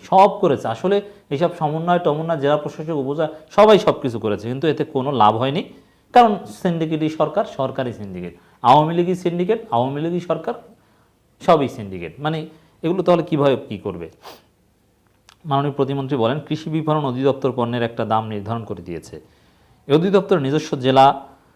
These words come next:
উপজেলা এবং কেন্দ্রীয় পর্যায়ে কমিটি আছে। আমরা যেহেতু বাজার মনিটরিং করি, আমরা সমন্বয় করে মনিটরিং শুরু করব। প্রাইস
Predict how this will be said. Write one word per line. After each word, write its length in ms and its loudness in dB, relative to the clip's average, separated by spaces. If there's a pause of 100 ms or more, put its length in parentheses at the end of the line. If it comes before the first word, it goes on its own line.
(420)
উপজেলা 420 6
এবং 160 2 (140)
কেন্দ্রীয় 380 0 (300)
পর্যায়ে 400 0
কমিটি 280 -2
আছে। 240 -4 (640)
আমরা 200 4
যেহেতু 240 2
বাজার 300 4
মনিটরিং 420 -2
করি, 240 0 (140)
আমরা 180 -2
সমন্বয় 480 -4
করে 160 -2
মনিটরিং 440 -6 (180)
শুরু 260 -2
করব। 200 -6 (880)
প্রাইস 220 6